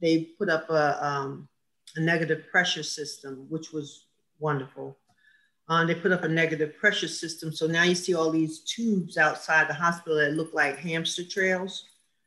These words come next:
you know, going from window to window. And, uh, so we would close the doors, and that's what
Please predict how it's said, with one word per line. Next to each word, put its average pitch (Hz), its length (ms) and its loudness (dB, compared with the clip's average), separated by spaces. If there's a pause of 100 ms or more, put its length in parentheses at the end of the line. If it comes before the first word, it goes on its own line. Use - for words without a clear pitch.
(260)
you 165 80 -4
know, 160 160 4
going 160 280 0
from 156 200 -2
window 160 300 4
to 160 180 -6
window. 175 580 0 (240)
And, 147 280 -4
uh, 143 480 -6 (800)
so 156 280 2
we 160 220 0
would 151 120 -2
close 165 360 0
the 151 60 -8
doors, 147 640 0
and 165 120 0
that's 185 260 2
what 160 260 0